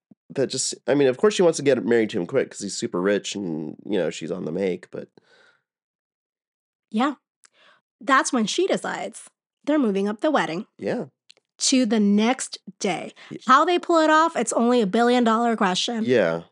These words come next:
Speaker 1: Oh my goodness.
Speaker 2: Could you imagine, like, trying to pull off, like, a wedding? Like, "No, no, we're getting married tomorrow."
Speaker 1: Tomorrow, yeah.
Speaker 2: When
Speaker 1: Well, not just, like, you know, "Oh, we're doing it at, we're doing it at the lake house," or whatever. No, they're in a cathedral.
Speaker 2: Well, it's, it's, it, yeah, there's, like,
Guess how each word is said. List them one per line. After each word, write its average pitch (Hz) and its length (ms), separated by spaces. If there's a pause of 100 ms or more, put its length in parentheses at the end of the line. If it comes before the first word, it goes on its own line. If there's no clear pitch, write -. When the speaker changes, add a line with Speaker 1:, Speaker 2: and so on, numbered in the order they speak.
Speaker 1:
Oh - 100
my 95 140
goodness. - 480 (320)
Speaker 2:
Could 262 180
you 359 80
imagine, 294 640
like, 220 220
trying 214 240
to 208 60
pull 208 200
off, 202 380
like, 202 180
a 220 80
wedding? 208 520 (240)
Like, 202 300 (260)
"No, 302 140
no, 247 140
we're 247 80
getting 302 220
married 240 260
tomorrow." 214 640
Speaker 1:
Tomorrow, 185 340
yeah. 101 240 (120)
Speaker 2:
When 220 320
Speaker 1:
Well, 220 140
not 247 160
just, 240 200
like, 120 320 (360)
you 139 80
know, 104 220
"Oh, 139 120
we're 139 80
doing 143 220
it 127 120
at, - 240
we're 117 100
doing 135 200
it 117 40
at 101 100
the 85 80
lake 82 240
house," 92 240
or 82 100
whatever. 131 160
No, 233 60
they're 262 160
in 262 80
a 254 60
cathedral. 196 680 (300)
Speaker 2:
Well, 349 140
it's, - 180
it's, 294 220
it, - 280 (360)
yeah, 339 240
there's, 254 280
like, 247 280